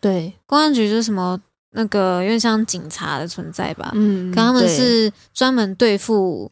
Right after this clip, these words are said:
Speaker 2: 恶魔的国家机关。
Speaker 1: 对。
Speaker 2: 他在那个公安小队里面的时候，就是认识了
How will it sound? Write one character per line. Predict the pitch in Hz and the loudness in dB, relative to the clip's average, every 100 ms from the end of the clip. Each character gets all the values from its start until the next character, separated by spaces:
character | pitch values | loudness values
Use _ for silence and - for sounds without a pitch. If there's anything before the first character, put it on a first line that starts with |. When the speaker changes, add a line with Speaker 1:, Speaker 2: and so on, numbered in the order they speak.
| _ | _
Speaker 2:
恶 | 254 202 | 2 2
魔 | 175 - - | 0 -4 -6
的 | 85 - - | -6 -6 -4
国 | 196 196 | 2 2
家 | 208 202 202 | 4 2 2
机 | 190 180 | -2 -8
关。 | - 180 170 | -8 -6 -6
Speaker 1:
对。 | 190 - | -10 -4
Speaker 2:
他 | 240 | -2
在 | 247 | 0
那 | 240 | 2
个 | 220 202 | 2 0
公 | 220 220 | 0 0
安 | 214 220 | 0 0
小 | 196 | -2
队 | - 233 | 2 2
里 | 185 | 2
面 | 214 | 0
的 | 190 | 0
时 | - | -2
候， | 185 190 | -2 -4
就 | |
是 | 196 196 | -4 -2
认 | 202 190 | -2 -2
识 | - 196 180 | -4 -4 -4
了 | - - | -4 -8